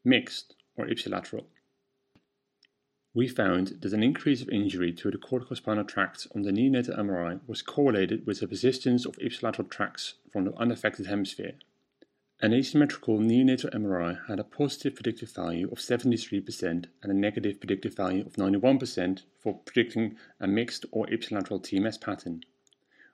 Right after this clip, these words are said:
We also found that increased involvement of ipsilateral corticospinal tracts was associated with a decreased hand function, as assessed with the assisting hand assessment. Finally,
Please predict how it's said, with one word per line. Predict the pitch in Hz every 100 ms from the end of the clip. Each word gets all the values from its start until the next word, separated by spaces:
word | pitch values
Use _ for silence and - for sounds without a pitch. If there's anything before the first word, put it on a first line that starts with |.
| _
We | 123
also | 170 170
found | 139 95 92 90
that | 107 104
increased | 139 147 135 123
involvement | 117 104 92 - 95
of | -
ipsilateral | - 131 - 127 123 110
corticospinal | - 123 123 120 - 107 104
tracts | - 95 - - - _
was | 110
associated | 110 156 151 - 98 80
with | 101 104
a |
decreased | 90 120 120 104 95
hand | 107 120
function, | 92 87 - 98 107 _ _ _ _ -
as | 110
assessed | 117 - 101 98
with | 117 101
the | 101
assisting | - - 98
hand | 107 101
assessment. | - 95 - 90 - _ _ - _ _ _ _ - - _ _ _ _ _
Finally, | - 147 156 107 90 95